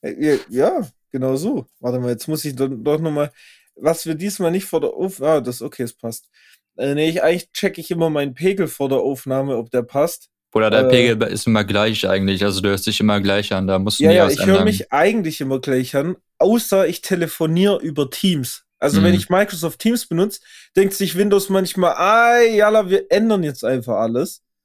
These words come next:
Speaker 1: Äh, und
Speaker 2: Ja.
Speaker 1: dann passt es schon. Oh nein, mein Windows hängt wieder, ey, ich kann so
Speaker 2: <laughs>
Speaker 1: kotzen.
Speaker 2: Ja, bei mir ist es irgendwie immer so, da, oder meistens so, dass der Pegel sich irgendwie automatisch wieder auf hundert stellt, obwohl ich den extra halt runtergestellt habe, so, weißt du?
Speaker 1: Ja, genau, so Geschichten.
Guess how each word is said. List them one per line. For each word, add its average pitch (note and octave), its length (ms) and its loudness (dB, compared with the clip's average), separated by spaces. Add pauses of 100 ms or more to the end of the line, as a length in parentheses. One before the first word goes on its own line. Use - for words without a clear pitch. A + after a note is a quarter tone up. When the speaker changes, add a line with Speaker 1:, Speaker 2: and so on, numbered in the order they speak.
(380)
Speaker 1:
Äh, C3+ 200 0
und C3+ 80 2
Speaker 2:
Ja. G#2 120 2
Speaker 1:
dann - 80 -4
passt F#3 320 -2
es C#3 100 -8
schon. B2+ 300 -6 (880)
Oh B2+ 300 -2
nein, B2 720 -2
mein A#2+ 240 -6
Windows B2 560 -6
hängt A#2 300 -10
wieder, A#2 340 -6
ey, B2 240 -4
ich A2+ 220 -12
kann C#3 100 0 (240)
so A#2 200 -14
Speaker 2:
<laughs> - 40 -20
Speaker 1:
kotzen. - 300 -8
Speaker 2:
Ja, A2 100 2
bei G#2+ 100 2
mir B2+ 140 2
ist B2 120 -2
es A#2 40 -2
irgendwie A#2+ 240 2
immer B2+ 220 2
so, A2 160 2
da, A2+ 120 4
oder G#2+ 200 2
meistens A2+ 340 0
so, G#2+ 140 2
dass G2+ 200 0
der G2+ 260 2
Pegel A2 360 0
sich G#2+ 220 0
irgendwie G2+ 260 2
automatisch G#2 600 0
wieder G#2+ 140 2
auf G2+ 100 -12
hundert A#2 320 0
stellt, G#2+ 240 0
obwohl G#2 180 2
ich G#2 80 -4
den G2+ 140 -2
extra G#2+ 300 -2
halt G2+ 140 0
runtergestellt G2+ 640 -2
habe, F#2+ 240 0
so, F#2 140 -2
weißt F#2 280 0
du? G#2+ 60 0
Speaker 1:
Ja, E4+ 120 4
genau, B3 360 2
so C4 180 -2
Geschichten. A3 560 -8